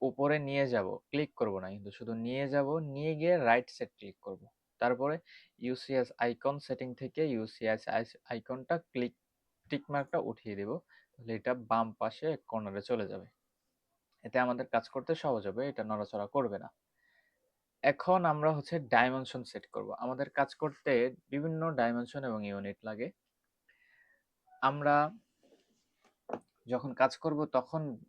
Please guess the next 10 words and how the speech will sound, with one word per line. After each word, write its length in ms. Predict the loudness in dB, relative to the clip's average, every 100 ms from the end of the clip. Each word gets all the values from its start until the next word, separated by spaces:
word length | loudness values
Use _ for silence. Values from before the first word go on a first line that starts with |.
| _
আস্তে 300 | 0 0 -4
আস্তে 180 | -4 -4
বুঝে 320 | 0 -2 0
যাব 220 | 0 0
যে 100 | 0
ডাইমেনশনটা, 760 | 0 0 0 -6 -8 -4 -4 -4
ডাইমেনশনটা 680 | 0 0 0 -6 -10 -4 -2
আসলে 320 | -2 -6 -10 -8
কি 180 | -8 -8 _ -20 _ -4
এবং 400 | -2 -2 -6